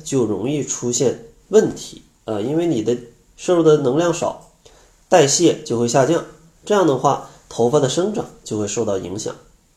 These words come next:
另外呢，当你节食的时候，身体也是缺乏很多营养的，比如说缺乏维生素、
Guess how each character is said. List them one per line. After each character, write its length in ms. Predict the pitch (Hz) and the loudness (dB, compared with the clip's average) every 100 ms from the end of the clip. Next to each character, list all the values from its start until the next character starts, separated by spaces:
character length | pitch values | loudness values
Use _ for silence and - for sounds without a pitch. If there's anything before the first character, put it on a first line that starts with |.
| _ _ _ - - | _ _ _ -20 -8
另 140 | - 185 | 4 6
外 140 | 208 | 6
呢， 120 | 180 | 6
当 180 | 143 156 | 6 4
你 80 | 139 | 4
节 180 | - 135 | 2 2
食 140 | 151 | 2
的 80 | 120 | 0
时 120 | 123 | -2
候， 300 | 113 104 - - _ - | -4 -6 -8 -14 _ -6
身 240 | - 180 | 0 0
体 120 | 180 143 | 0 0
也 120 | 110 | 0
是 120 | 110 | 0
缺 220 | 107 151 | 0 2
乏 140 | 147 143 | 4 2
很 180 | 113 | 0
多 140 | 104 123 | 2 2
营 200 | 107 143 | 2 2
养 200 | 156 - | 0 -2
的， 80 | - | -6
比 80 | |
如 100 | 101 | -4
说 160 | 113 113 | 0 0
缺 220 | 113 151 | 2 2
乏 240 | 151 107 107 | 2 0 0
维 160 | 110 | 0
生 200 | 120 135 | -2 -4
素、 400 | 143 170 127 104 | -2 -2 -2 -4